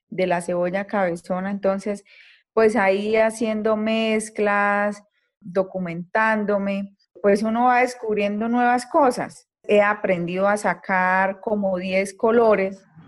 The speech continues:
de la cebolla cabezona, que no necesariamente tiene que ser el amarillo, que ese es el que da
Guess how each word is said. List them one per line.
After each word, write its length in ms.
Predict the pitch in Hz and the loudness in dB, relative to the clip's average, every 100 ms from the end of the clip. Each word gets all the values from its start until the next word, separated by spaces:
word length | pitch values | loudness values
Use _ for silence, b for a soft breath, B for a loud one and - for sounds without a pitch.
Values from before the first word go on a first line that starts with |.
| _ | _
de 800 | 175 208 202 196 190 190 185 185 185 | -2 0 0 0 0 0 0 -2 0
la 580 | 185 180 175 175 170 175 | 2 2 2 2 0 -2
cebolla 480 | 180 175 185 202 208 | -2 0 0 0 -4
cabezona, 680 | 214 180 175 269 277 208 | -4 -2 -2 0 0 0
que 160 | - 196 | 0 -2
no 320 | 190 190 208 | 0 2 2
necesariamente 920 | 220 247 247 180 190 185 196 196 202 196 | 2 0 0 -2 0 -2 -2 -4 -6 -6
tiene 340 | 202 196 190 | -6 -6 -6
que 140 | 196 | -8
ser 200 | 190 196 | -4 -2
el 120 | 196 190 | -2 -2
amarillo, 560 | 175 160 220 247 147 | -4 -4 -4 -4 -8
que 220 | - 170 170 | -6 -6 -6
ese 240 | 170 190 | -6 -8
es 120 | 190 | -4
el 160 | 202 196 | -6 -6
que 180 | - 160 | -4 -2
da 300 | 170 175 | 0 -2